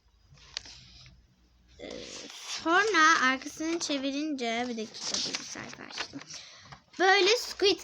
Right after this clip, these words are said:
Game alanı geliyor bakın. Bakın böyle. Bu gardiyanlar yine bantlı.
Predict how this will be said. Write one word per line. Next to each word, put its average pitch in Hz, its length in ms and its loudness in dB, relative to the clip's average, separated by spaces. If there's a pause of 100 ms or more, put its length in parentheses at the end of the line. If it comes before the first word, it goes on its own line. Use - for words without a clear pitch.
Game 320 300 4
alanı 294 320 4
geliyor 220 460 0
bakın. 233 400 -6 (2500)
Bakın 254 580 -6
böyle. 220 480 -6
Bu 277 100 -2
gardiyanlar 302 760 2
yine 294 220 2
bantlı. 240 640 0